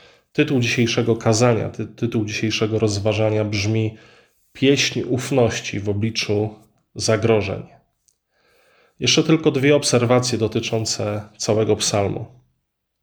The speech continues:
I chociaż można ten psalm podzielić w różny sposób na, y, różne części, to można powiedzieć, że ten psalm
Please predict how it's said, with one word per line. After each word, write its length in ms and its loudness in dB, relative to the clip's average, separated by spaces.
I 320 0
chociaż 480 0
można 500 2
ten 180 0
psalm 480 2
podzielić 360 2
w 80 -4
różny 400 4
sposób 680 -6
na, 400 -6
y, 680 -6
różne 300 4
części, 680 -8
to 180 4
można 240 2
powiedzieć, 380 0
że 420 2
ten 200 2
psalm 580 2